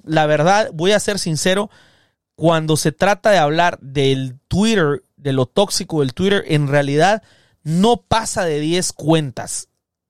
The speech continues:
del Galaxy que son racistas y terri-, hacen mucha bulla. No pasan de diez cuentas, digo yo,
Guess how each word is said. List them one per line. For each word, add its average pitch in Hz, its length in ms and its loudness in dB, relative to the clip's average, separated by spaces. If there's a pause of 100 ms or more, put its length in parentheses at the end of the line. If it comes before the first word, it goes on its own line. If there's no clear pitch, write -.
(160)
del 135 220 -4
Galaxy 131 480 -4
que 135 140 -8
son 139 420 -6 (240)
racistas 135 920 -4
y 123 340 -6 (380)
terri-, 139 260 0
hacen 233 320 -6
mucha 240 440 0
bulla. 147 420 0 (160)
No 190 180 -2
pasan 262 360 -2
de 202 120 0
diez 226 280 0
cuentas, 156 520 -2
digo 135 240 -2
yo, 110 160 -8